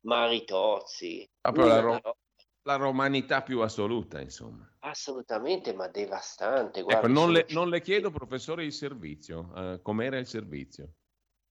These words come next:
Speaker 1: Il servizio non c'era, lì c'era da sperare di uscire con le proprie gambe, direttore.
Speaker 2: <laughs> E quindi
Speaker 1: Comunque,
Speaker 2: noi non
Speaker 1: eh,
Speaker 2: possiamo ripeterle, ma immagino anche fior di parolacce.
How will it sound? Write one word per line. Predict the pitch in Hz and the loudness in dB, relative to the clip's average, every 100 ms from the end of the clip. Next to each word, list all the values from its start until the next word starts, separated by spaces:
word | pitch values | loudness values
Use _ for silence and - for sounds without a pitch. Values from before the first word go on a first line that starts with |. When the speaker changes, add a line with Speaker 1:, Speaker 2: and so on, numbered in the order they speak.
| _ _ _ _ _ | _ _ _ _ _
Speaker 1:
Il | 90 - | -20 -14
servizio | - 87 - 104 117 - 156 151 113 95 | -10 -10 -6 -6 -4 2 6 8 6 4
non | 90 90 | 0 -4
c'era, | - 92 110 92 | -2 2 4 2
lì | 101 | 0
c'era | - 117 92 | 0 2 2
da | |
sperare | - - 107 95 101 101 | -2 -6 -2 2 2 2
di | 101 | -2
uscire | - 107 101 | -4 -2 -2
con | 107 | 0
le | 101 | -2
proprie | - 95 98 | -2 -4 -2
gambe, | 87 85 98 101 | 0 0 0 -4
direttore. | 82 95 - 95 80 - - _ - | -4 -8 -4 -2 -2 -6 -12 _ -6
Speaker 2:
<laughs> | - - 156 - - _ _ - _ _ - - - - - 117 - | -6 -4 -4 -4 -12 _ _ -20 _ _ -20 -20 -20 -20 -14 -12 -10
E | - | -2
quindi | - 123 - 110 98 | 4 6 8 4 2
Speaker 1:
Comunque, | 117 - 117 120 127 | -2 -2 2 6 8
Speaker 2:
noi | 147 | 8
non | 120 | 6
Speaker 1:
eh, | |
Speaker 2:
possiamo | 113 110 120 127 | 4 2 4 4
ripeterle, | 127 131 131 131 113 101 | 4 2 0 0 -2 0
ma | 92 | 0
immagino | 92 101 95 90 85 | 0 -2 -2 -2 -4
anche | 85 82 | -4 -4
fior | 87 85 | -4 -2
di | 82 | -4
parolacce. | 80 76 78 80 80 - 76 69 67 64 60 57 | -4 -4 -2 -2 -2 -4 -6 -4 -6 -8 -12 -16